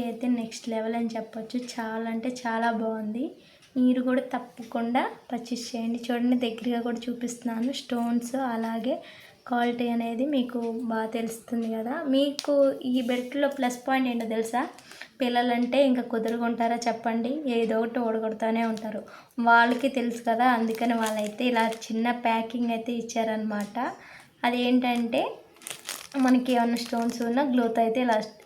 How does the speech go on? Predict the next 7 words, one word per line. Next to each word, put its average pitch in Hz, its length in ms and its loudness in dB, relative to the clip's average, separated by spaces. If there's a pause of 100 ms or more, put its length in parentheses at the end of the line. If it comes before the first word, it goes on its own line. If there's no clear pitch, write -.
అతికించుకోవచ్చు 220 760 -2
అనమాట. 220 340 0 (200)
నీట్ 247 240 -2
ఫినిష్ 226 340 -6 (160)
కూడా 226 260 0
ఉంటుంది 220 360 -6
కదా. 233 180 -2